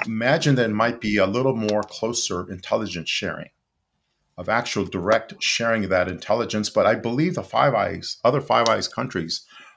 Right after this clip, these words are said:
are waiting for the U S lead to do something. And so when disclosure happens,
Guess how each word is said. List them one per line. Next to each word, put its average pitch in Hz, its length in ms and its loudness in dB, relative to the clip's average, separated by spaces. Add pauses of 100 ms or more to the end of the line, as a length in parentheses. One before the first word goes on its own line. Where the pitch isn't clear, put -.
are 107 140 2
waiting 160 300 2
for 120 180 -4
the 110 120 0
U 117 200 0
S - 180 -4
lead 107 380 -6 (160)
to - 80 -10
do 156 220 0
something. - 340 -6 (880)
And 113 160 -2
so 120 460 4 (1040)
when 127 180 0
disclosure 147 580 2
happens, - 720 -6